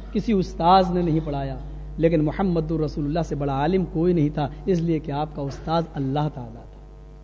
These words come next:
ان پڑھ اس معنی میں تھے کہ دنیا میں کسی استاذ نے آپ کو نہیں پڑھایا، بلکہ آپ کو اللہ نے پڑھایا۔ آپ دنیا والوں کی نظر میں ان پڑھ اس لیے تھے کہ آپ نے کبھی پڑھا نہیں تھا،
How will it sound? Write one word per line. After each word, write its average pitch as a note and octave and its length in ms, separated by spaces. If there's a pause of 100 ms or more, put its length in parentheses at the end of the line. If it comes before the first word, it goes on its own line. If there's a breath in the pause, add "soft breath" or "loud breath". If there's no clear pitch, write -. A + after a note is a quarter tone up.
(1400)
ان B3+ 140
پڑھ D#4+ 160
اس D4 120
معنی D4+ 360
میں D#4+ 100
تھے E4 140 (220 loud breath)
کہ D#4+ 80
دنیا D4+ 380
میں E4 120
کسی C#4+ 240
استاذ D#4 560
نے E4 80
آپ D#4+ 260
کو E4 120
نہیں D#4+ 180
پڑھایا، D#4+ 560 (480)
بلکہ C#4 500 (640)
آپ D4 300
کو D#4+ 140
اللہ D#4+ 320
نے E4 80 (100)
پڑھایا۔ D#4+ 440 (300)
آپ B3 360
دنیا D#4+ 300
والوں D#4+ 260
کی D4 120
نظر D#4 280
میں D#4 100
ان D4+ 100
پڑھ D#4+ 160
اس C4 140
لیے D#4 160
تھے D#4+ 160
کہ D4+ 100
آپ D4+ 200
نے D#4 140
کبھی D#4 180
پڑھا D4+ 260
نہیں D#4+ 160
تھا، C#4 200